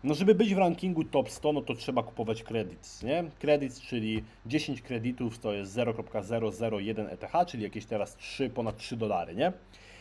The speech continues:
No i, no to jest ta gierka, nie wiem czy, czy, czy kiedykolwiek wam ją pokazywałem, mm, no może mogę wam,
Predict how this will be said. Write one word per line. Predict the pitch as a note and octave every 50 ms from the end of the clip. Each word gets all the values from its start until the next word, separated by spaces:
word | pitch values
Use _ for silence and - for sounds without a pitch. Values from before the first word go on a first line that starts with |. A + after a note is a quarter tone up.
| - - - - A#2+
No | A#2 A2 G2 F2+ - - - - - - -
i, | G3 A3 A3+ G#3+ A3 - - - - D#4+
no | D#4
to | - -
jest | B3 A3+ A3+
ta | - F#3+
gierka, | D3 E3 F3 F3+ F3 F3 E3+
nie | D#3 D#3 D3 C3+
wiem | B2+ A#2
czy, | A2+ - - A#2+ A2+
czy, | A2+ - B2 A#2 A2+ A2 - - -
czy | - - B2
kiedykolwiek | A2+ C3+ B2 A#2+ B2+ D3 C#3+ D3 C3+
wam | B2 B2+ B2+ B2
ją | A#2 A2
pokazywałem, | A#2 A#2 - A#2+ G#2 G2 G#2+ G2 A2 D#3 F3+ F3 D3+ C3+ B2+ B2+ B2 - - -
mm, | A#2+ G#2+ G#2+ G#2 G2+ G2+ G2 G2 A2+ D3+
no | A#3+ D#4+ F#4 D#4
może | G3+ C3+ A2+ A2+ A#2+
mogę | A#2+ A#2 G#2+ A#2 A2
wam, | G#2+ A2 G#2+ G#2 G2+